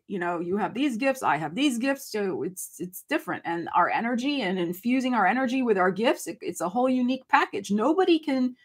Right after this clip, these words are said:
replicate you and your energy, right? Which we got in the, in the general reading, like, the weirdness, <laughs> right? Your unique, your uniqueness.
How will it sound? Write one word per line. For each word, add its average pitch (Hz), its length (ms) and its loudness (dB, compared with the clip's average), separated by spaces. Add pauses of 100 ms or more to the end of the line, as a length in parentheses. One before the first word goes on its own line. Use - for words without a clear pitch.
(220)
replicate 277 600 6
you 311 440 6
and 208 140 0
your 240 160 2
energy, 277 500 2 (720)
right? 285 160 4
Which 302 140 2
we 294 120 6
got 320 280 10
in 294 140 6
the, 269 220 6
in 262 80 4
the 269 100 2
general 277 360 2
reading, 277 420 2
like, 220 240 -2
the 247 100 2
weirdness, 233 580 2
<laughs> - 20 0
right? - 260 4
Your 339 180 12
unique, 349 580 10
your 330 200 8
uniqueness. 302 840 2